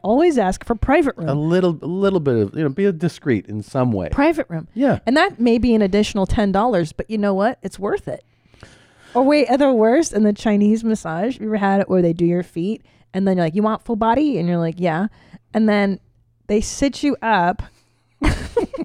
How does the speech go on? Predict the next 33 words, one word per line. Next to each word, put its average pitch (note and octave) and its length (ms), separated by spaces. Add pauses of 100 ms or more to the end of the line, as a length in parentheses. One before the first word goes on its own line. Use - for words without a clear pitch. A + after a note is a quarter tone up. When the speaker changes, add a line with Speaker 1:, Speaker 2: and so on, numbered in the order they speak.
(1120)
Speaker 2:
Yeah. - 180
Speaker 1:
and A#3+ 120
then C4 140
they B3 160
just A#3 260
give B3+ 260
you B3+ 140
a G#3 140
back A3 440
massage E3+ 760
Speaker 2:
Uh-huh. A#2+ 120 (180)
Speaker 1:
with G#3 180
your A#3 120
bra F#3 400
Speaker 2:
But B2+ 100
how D3 80
Speaker 1:
on. D3+ 60
Speaker 2:
do D3+ 40
they D3+ 100
ask D3+ 220
you? G#3 120 (120)
Speaker 1:
"You B3 100
want B3 300
full C4+ 120
body?" C#4 340 (520)
<laughs> - 80 (640)
And B3 160
then B3 180
they A3 160
give A#3+ 240
you B3+ 140
the A3+ 100
massage, G#3+ 840